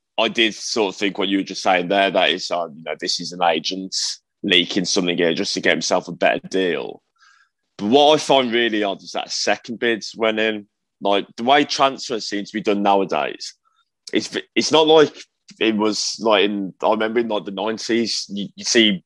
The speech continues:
bid, bids would be put in by clubs, but the player, you know, would, would ju-, reject the move.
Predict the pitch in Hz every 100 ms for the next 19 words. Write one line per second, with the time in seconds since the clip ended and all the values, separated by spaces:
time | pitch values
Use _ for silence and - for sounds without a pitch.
0 | - 123 104 - 123 - 120 104 127 107
1 | 98 92 - 95 71 - - - _ -
2 | - _ 104 98 95 113 110 104 95 87
3 | - _ - 90 82 82 90 - 98 90
4 | 85 - 98 90 107 - 87 98 117 120
5 | -